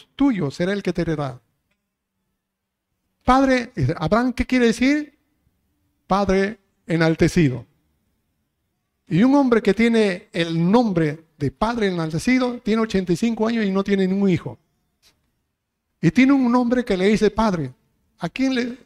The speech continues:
padre? ¿De quién? De nadie. No tiene ningún hijo. Pero su nombre es padre enaltecido. Y Dios en el capítulo diecisiete le dice, "Y nunca más se llamará tu nombre Abraham, sino Abraham",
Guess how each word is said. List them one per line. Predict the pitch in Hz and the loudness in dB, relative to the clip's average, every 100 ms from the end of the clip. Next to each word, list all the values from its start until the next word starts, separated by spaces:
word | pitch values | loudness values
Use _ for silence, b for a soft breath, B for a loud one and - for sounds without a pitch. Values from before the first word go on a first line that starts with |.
| _ | _
padre? | 220 220 175 156 _ _ | -6 -4 -6 -12 _ _
¿De | 175 | -4
quién? | 196 254 180 131 | 0 2 0 -4
De | - 170 | -4 0
nadie. | 214 208 196 240 _ _ _ _ _ _ _ _ _ - | 0 0 -2 -6 _ _ _ _ _ _ _ _ _ -6
No | 220 | 0
tiene | 277 247 180 | 2 2 0
ningún | 190 208 | 0 0
hijo. | 202 - 123 _ _ _ _ _ _ _ _ _ - | 0 0 -6 _ _ _ _ _ _ _ _ _ 0
Pero | 175 | 0
su | 175 175 | 2 0
nombre | 185 220 208 | 0 0 -2
es | 190 | -2
padre | - 175 180 185 | -6 -4 -4 -6
enaltecido. | 151 156 156 - 214 127 - _ _ _ | -6 -6 -6 -2 -2 -4 -12 _ _ _
Y | 185 | 0
Dios | 175 190 202 196 | 2 4 2 0
en | 180 | -4
el | 156 | -2
capítulo | 151 196 196 185 | -2 -4 -2 -2
diecisiete | 156 160 185 175 | -2 -4 -2 0
le | |
dice, | 175 156 | 0 -2
"Y | 143 | -4
nunca | 180 214 208 | -4 -2 -4
más | 190 | -2
se | 170 | -2
llamará | 165 170 170 160 | -4 -2 -4 -4
tu | _ 156 | _ -6
nombre | 156 170 165 151 b b b _ _ _ - | -4 -2 -4 -6 b b b _ _ _ -12
Abraham, | 139 156 190 156 | -4 -2 -2 -4
sino | 139 160 180 180 | -2 0 0 -2
Abraham", | 175 185 170 233 202 | -2 -2 0 -2 -2